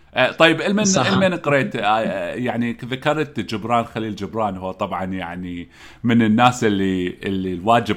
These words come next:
Speaker 1: قراءتهم، يعني، على أي واحد يقرأ بالعربي أو بالإنجليزي، يعني، هو كمان عنده
Speaker 2: مهم.
Speaker 1: بالإنجليزي.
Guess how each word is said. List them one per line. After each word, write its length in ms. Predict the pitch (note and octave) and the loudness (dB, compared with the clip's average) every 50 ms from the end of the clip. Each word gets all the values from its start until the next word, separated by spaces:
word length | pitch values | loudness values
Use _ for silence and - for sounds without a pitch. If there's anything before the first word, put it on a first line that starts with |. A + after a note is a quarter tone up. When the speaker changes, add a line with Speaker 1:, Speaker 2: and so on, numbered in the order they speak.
| - - | -2 -2
Speaker 1:
قراءتهم، 580 | G#2+ G2 F#2 F#2 D2+ G2+ A2 - A2+ G#2 G2 | -2 0 0 0 0 -2 -4 -4 -6 -4 -4
يعني، 240 | F#2 F2 E2 E2 E2+ | -2 -2 -4 -4 -6
على 220 | D#2+ E2+ F2+ F#2 F2+ | -6 -6 -6 -6 -4
أي 100 | G#2 G#2+ | -2 -2
واحد 360 | G2+ G2 F#2 - G2 F#2 F#2 | 0 0 -2 -2 -4 -8 -8
يقرأ 260 | F#2 - - F2+ F2 | -8 -8 -6 -8 -8
بالعربي 480 | D2 E2+ E2+ - - E3+ F3+ F3+ G#3 G3+ | -6 -6 -2 0 2 2 2 4 4 4
أو 80 | A#3 | 4
بالإنجليزي، 760 | A3 A3 G#3+ F#3+ E3 D3+ C#3 C#3 D#3+ E3 D3+ B2 G2 G#2+ G#2 | 4 4 4 4 4 4 4 6 6 6 6 6 4 0 0
يعني، 240 | G2 F#2 F#2+ G#2 G#2+ | 0 0 -2 -2 -4
هو 140 | G2+ G2 F#2+ | -4 -4 -4
كمان 340 | - G#2 G#2 G#2 G2+ F2+ | -4 -4 -2 -2 -2 -2
عنده 260 | E2 F#2 F#2 F2 - D#3 | -4 -6 -4 0 2 4
Speaker 2:
مهم. 80 | D3+ | 6
Speaker 1:
بالإنجليزي. 600 | D#3+ D3+ C#3 C3+ B2+ F#2 F2 E2+ E2+ - E2 D#2 | 8 8 8 6 4 2 0 -6 -8 -10 -12 -12